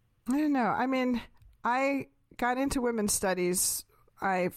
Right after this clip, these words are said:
took my first women's studies class when I was a freshman in college. And I became really connected to feminism and radical feminism, actually. And, uh, seventies radical feminism really won my heart in lots of ways, and cultural feminism. And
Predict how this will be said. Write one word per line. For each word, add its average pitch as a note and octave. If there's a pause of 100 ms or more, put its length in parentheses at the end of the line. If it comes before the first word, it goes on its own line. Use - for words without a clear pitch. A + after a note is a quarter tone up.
took C4+
my A3+
first G#3+
women's G3
studies E3+
class E3+
when F3+
I F3
was E3+
a F3
freshman F3
in E3+
college. - (640)
And F3 (160)
I F#3
became G#3+
really G3+
connected F3+
to F#3
feminism F3
and F3+
radical G3
feminism, E3
actually. F#2
And, -
uh, F3+
seventies G3+
radical G3
feminism F#3
really G3
won G#3
my A#3+
heart F#3+
in F#3+
lots F#3+
of A3+
ways, G3+
and -
cultural G#3
feminism. F3+
And E3+